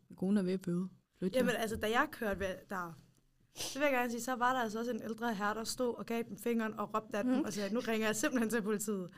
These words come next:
Speaker 2: Og han fik at vide, "Det skal du bare gøre."
Speaker 1: Ringede han så til politiet?
Speaker 2: Det ved jeg ikke.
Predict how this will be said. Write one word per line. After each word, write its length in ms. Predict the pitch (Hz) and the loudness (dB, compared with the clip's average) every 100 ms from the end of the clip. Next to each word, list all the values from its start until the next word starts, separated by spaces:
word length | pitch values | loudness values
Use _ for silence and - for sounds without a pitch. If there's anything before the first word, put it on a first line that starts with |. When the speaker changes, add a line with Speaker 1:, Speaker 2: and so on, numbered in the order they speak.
| - - - | -20 -20 -4
Speaker 2:
Og 60 | 190 | 2
han 140 | 285 | 4
fik 120 | 269 | 4
at 100 | 226 | 0
vide, 120 | 196 202 | -2 -4
"Det 180 | 269 | -4
skal 180 | - 226 | -4 -4
du 60 | 196 | -4
bare 200 | 196 208 | -2 -4
gøre." 340 | 202 180 180 175 - _ _ - | -4 -6 -6 -10 -20 _ _ 0
Speaker 1:
Ringede 180 | 214 254 | 6 6
han 100 | 190 | 6
så 100 | 180 | 0
til 80 | 170 | -2
politiet? 340 | 170 175 165 - - - _ _ | -4 -2 -4 -6 -16 -20 _ _
Speaker 2:
Det 120 | 247 226 | -4 -2
ved 120 | 220 | -2
jeg 120 | 180 | -4
ikke. 120 | 185 | -8